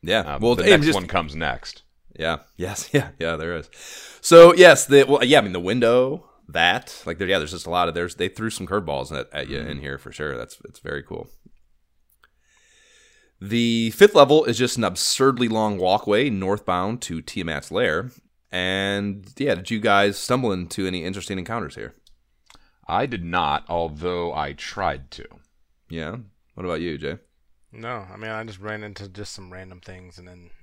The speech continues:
Speaker 3: nothing. Yeah.
Speaker 1: Oh. Hmm.
Speaker 2: Well, then you didn't really beat the jam-, game, Jay.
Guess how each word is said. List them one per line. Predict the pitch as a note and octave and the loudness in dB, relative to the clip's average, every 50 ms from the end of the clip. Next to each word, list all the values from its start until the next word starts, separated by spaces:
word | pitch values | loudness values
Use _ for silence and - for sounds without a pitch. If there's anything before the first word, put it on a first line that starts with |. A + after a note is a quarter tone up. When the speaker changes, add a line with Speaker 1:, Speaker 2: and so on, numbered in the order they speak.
| - _ | -20 _
Speaker 3:
nothing. | F2 E2+ - - - - - - _ _ _ _ | -20 -20 -20 -20 -20 -20 -20 -20 _ _ _ _
Yeah. | - F2 F2 E2+ _ - _ | -20 -20 -20 -20 _ -20 _
Speaker 1:
Oh. | - C#2+ D#2 E2 F2 E2+ D#2 - _ _ _ _ _ _ _ _ _ _ - | -16 -14 -12 -12 -12 -12 -14 -16 _ _ _ _ _ _ _ _ _ _ -10
Hmm. | A3 G3+ - - _ _ _ _ _ - - - | -8 -8 -8 -10 _ _ _ _ _ -18 -12 -8
Speaker 2:
Well, | E2+ F2 | -6 -4
then | F#2+ G2 | -2 -2
you | G2+ F#2+ | -4 -4
didn't | E2 G2+ A#2+ B2+ C3+ B2 | -4 -4 -6 -6 -6 -6
really | A#2+ A#2 A#2+ A2 | -4 -4 -4 -4
beat | F2+ G#2+ G2+ - | -4 -6 -8 -8
the | F#2+ | -10
jam-, | E2+ D#2 F2 E2+ E2 D#2+ D#2+ D#2 D#2+ - D#2 | -10 -8 -8 -8 -8 -10 -12 -14 -16 -12 -8
game, | E2 F#2 F2 F2 E2+ E2+ | -6 -6 -4 -6 -6 -8
Jay. | D2 D#2 D2 D2 D2 D2 D2 | -10 -8 -8 -8 -8 -8 -10